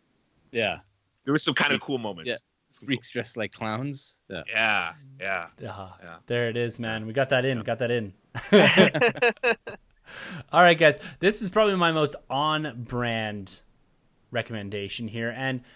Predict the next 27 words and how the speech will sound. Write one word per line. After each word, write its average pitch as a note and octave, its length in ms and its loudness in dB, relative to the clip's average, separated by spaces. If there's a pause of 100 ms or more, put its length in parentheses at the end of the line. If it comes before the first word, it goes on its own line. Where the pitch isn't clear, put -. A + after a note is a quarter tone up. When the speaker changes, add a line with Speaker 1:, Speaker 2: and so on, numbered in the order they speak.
(120)
Speaker 3:
I'm D3+ 100 -8
going D#4+ 160 -4
with G4+ 100 -4
something, E3 260 -4
not, D#3 340 -10
I C#3 140 -8
believe C3+ 560 -6
in C3+ 80 -4
the A2+ 60 -4
past G2+ 340 -8
I G#2+ 40 -8
may G#2 140 -8
have F#2+ 100 -10
touched - 240 -12
on G#2 40 -12
this F#2+ 140 -14
before, G2+ 400 -8
but G#2+ 260 -6 (260)
there's B2+ 120 -8
an D#3+ 60 -2
animated G#3 500 -2
T D#3 120 -4
V C3 100 0
show A2+ 280 -2
called A2 180 -2
Avengers A#2+ 520 -2
Assemble. G#2+ 580 -4